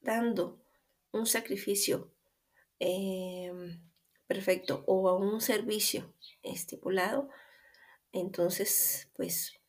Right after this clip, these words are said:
se tenía que compensar de alguna manera, pero se tenía que cumplir. Se tenía que cumplir delante de Yahweh lo que se hubiera prometido.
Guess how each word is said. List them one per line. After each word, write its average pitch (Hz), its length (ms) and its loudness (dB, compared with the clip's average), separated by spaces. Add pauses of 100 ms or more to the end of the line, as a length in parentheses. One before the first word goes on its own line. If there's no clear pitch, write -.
(140)
se - 140 -14
tenía 196 440 -2
que 190 180 0
compensar 208 880 0
de 214 120 -2
alguna 208 320 -4
manera, 202 380 0 (800)
pero 202 180 -2
se 196 120 -4
tenía 214 320 -4
que 254 140 4
cumplir. - 560 -2 (1040)
Se - 140 -10
tenía 202 300 0
que 226 120 -6
cumplir 220 440 0 (260)
delante 196 500 0
de 196 180 4
Yahweh 196 400 -2 (580)
lo 196 380 -2
que 196 120 0
se 220 160 2
hubiera 202 340 -2
prometido. 180 520 -4